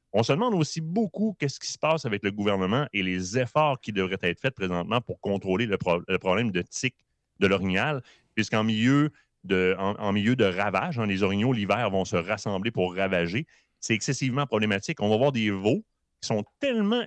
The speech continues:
épuisés parce qu'ils n'ont pas d'énergie, ils se font pomper le sang par des, des tiques, ils vont descendre en chemin forestier, puis juste de remonter le buton de neige pour retourner dans le bois vers le ravage, ils vont mourir là.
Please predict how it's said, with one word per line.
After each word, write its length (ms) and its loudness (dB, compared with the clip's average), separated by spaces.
épuisés 640 -4
parce 180 -4
qu'ils 120 -6
n'ont 200 -4
pas 120 0
d'énergie, 640 -2
ils 60 -10
se 60 -10
font 160 -2
pomper 300 0
le 60 0
sang 200 -2
par 160 -2
des, 400 -6
des 100 -2
tiques, 360 -6
ils 80 -6
vont 140 0
descendre 360 0
en 60 0
chemin 200 0
forestier, 500 -2
puis 120 -4
juste 220 -2
de 60 4
remonter 600 0
le 160 0
buton 400 0
de 60 2
neige 340 0
pour 180 0
retourner 380 2
dans 140 2
le 40 2
bois 280 2
vers 180 2
le 80 4
ravage, 320 0
ils 60 0
vont 100 2
mourir 260 2
là. 80 -2